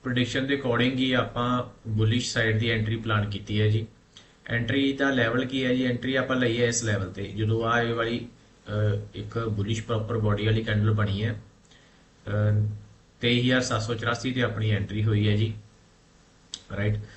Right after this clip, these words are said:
ਤੇ ਸਟਾਪ ਲਾਸ ਕਿੱਥੇ ਆਪਣਾ ਜੀ? ਸਟਾਪ ਲਾਸ ਹੈ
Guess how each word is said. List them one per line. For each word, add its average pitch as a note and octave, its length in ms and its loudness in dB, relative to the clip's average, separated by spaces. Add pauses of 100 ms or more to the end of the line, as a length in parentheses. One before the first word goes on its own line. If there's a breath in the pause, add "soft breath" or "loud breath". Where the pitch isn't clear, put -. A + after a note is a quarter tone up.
(300 loud breath)
ਤੇ A#2+ 320 -2
ਸਟਾਪ A#2 360 -2
ਲਾਸ C#3+ 160 -2
ਕਿੱਥੇ C#3 240 -6
ਆਪਣਾ C3 280 -2
ਜੀ? C3+ 180 -2
ਸਟਾਪ A#2+ 340 -4
ਲਾਸ B2 220 -2
ਹੈ B2 320 -2